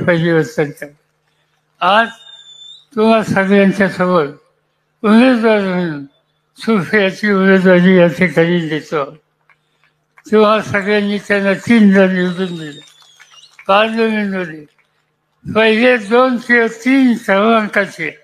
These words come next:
जे खासदार आहेत काम करण्याच्यासाठी ज्यांचा लौकिक आहे, त्याच्यामध्ये तुमच्या उमेदवाराचं नाव लौकिक आहे.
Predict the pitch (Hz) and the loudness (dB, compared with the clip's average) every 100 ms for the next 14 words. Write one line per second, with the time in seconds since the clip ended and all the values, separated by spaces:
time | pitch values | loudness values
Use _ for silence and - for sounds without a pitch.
0 | _ _ _ _ 175 240 247 196 214 208 | _ _ _ _ -2 -2 0 0 0 0
1 | 277 269 240 233 165 - _ _ _ _ | 2 2 0 -4 -6 -18 _ _ _ _
2 | - 247 269 240 233 226 226 220 - 208 | 0 2 2 -2 -2 -2 -2 -4 -4 -4
3 | 156 180 - 262 247 - - _ 214 214 | -4 -6 0 0 0 -8 -20 _ 0 2
4 | 208 226 220 220 226 226 285 - 214 165 | 2 2 4 4 2 2 0 2 0 -2
5 | - - _ _ _ - 196 - 214 196 | -4 -20 _ _ _ -2 -2 0 -2 0
6 | 196 196 196 202 196 175 208 196 190 190 | -2 -4 -4 0 2 2 4 4 4 4
7 | 196 185 180 175 165 185 170 170 165 170 | 4 4 4 2 0 0 0 2 2 2
8 | 160 156 156 147 - 160 | 2 0 -2 -6 -4 -12